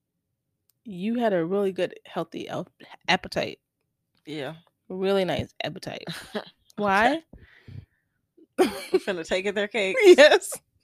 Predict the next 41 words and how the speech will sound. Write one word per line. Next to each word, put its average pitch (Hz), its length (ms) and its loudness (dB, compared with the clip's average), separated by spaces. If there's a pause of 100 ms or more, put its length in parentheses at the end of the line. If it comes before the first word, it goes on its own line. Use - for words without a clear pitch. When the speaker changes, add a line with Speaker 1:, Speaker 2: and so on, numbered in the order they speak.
(440)
Speaker 2:
We 247 100 -4
supposed 220 340 -4
to 180 60 -6
be 175 60 -10
playing 170 180 -6
a 170 40 -8
game. 156 340 -4
Look, 175 180 -8
you, 220 80 -10 (140)
you, 311 180 -2 (800)
Speaker 1:
<laughs> - 20 8
Speaker 2:
<laughs> 320 1700 4
you 370 240 4 (380)
is, 294 340 -4 (160)
uh, 269 320 4
veering 294 420 2
away 269 220 2
from - 80 4
the - 140 -2
Speaker 1:
Oh. 277 300 6 (100)
Speaker 2:
questions, 214 420 -4
Cakes. 196 440 -6 (880)
Speaker 1:
She 285 200 -4
took 302 220 2
all 247 340 8
my 254 200 6
sushi 247 360 -4
rolls 226 280 4
off 226 180 6
my 226 180 6
plate 226 240 0
before 214 320 0
I 240 160 8 (100)
<laughs> - 80 -6
didn't 359 160 4
even 320 260 2
say, 339 260 6
"Don't 359 260 4 (100)
touch - 260 2
my 359 160 6
shit." - 320 2